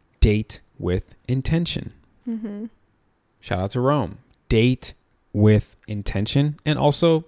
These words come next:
Speaker 1: one B, in case you haven't watched.
Speaker 2: Define your relationship with the word <laughs> relationship.
Speaker 1: Um, yeah, that could be one. I was gonna say, choose the woman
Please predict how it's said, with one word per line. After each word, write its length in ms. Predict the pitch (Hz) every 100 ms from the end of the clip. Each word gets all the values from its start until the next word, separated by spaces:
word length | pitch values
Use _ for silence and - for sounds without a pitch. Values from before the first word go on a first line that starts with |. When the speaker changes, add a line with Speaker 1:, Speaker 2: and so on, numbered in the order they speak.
| _ -
Speaker 1:
one 320 | 113 117 117
B, 300 | 123 131 135 _ _ _ _
in 80 | -
case 240 | - 101
you 80 | -
haven't 240 | 104 98 101
watched. 380 | 98 98 - - _ _ _ _ _
Speaker 2:
Define 680 | - 208 202 190 190 190 214 _ _ _ _ _ _ _ _ _
your 180 | - 208
relationship 560 | 196 190 214 - - 214
with 120 | 208 214
the 80 |
word 380 | 196 190 185 196 -
<laughs> 100 | _
relationship. 840 | 220 220 254 - 240 - 220 - -
Speaker 1:
Um, 460 | 113 107 101 98 - - - -
yeah, 320 | 147 135 113 - _ -
that 120 | 131
could 120 | 120 117
be 160 | 107
one. 320 | 98 98 95 101 _ _ _ -
I 140 | 101
was 100 | 113
gonna 160 | 113 107
say, 480 | - 101 98 95 - _ -
choose 580 | - 156 156 143 - - _ _ _
the 100 | 107
woman 440 | 95 98 104 107